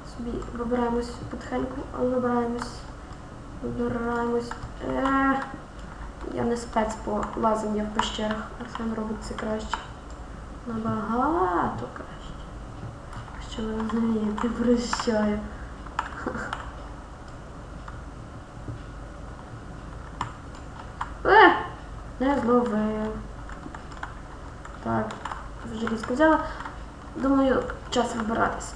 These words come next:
Ну ладно, ще трошечки тут побуду. Так, а хоча, ні,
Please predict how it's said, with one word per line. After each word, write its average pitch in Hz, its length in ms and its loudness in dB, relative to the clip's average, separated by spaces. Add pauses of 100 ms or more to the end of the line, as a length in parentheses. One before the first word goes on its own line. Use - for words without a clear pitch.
Ну 277 120 6
ладно, 196 300 6
ще - 140 -6
трошечки - 460 -8
тут - 240 -8
побуду. 311 380 6 (760)
Так, - 280 -8 (160)
а - 60 -2
хоча, - 280 -2 (240)
ні, 233 100 0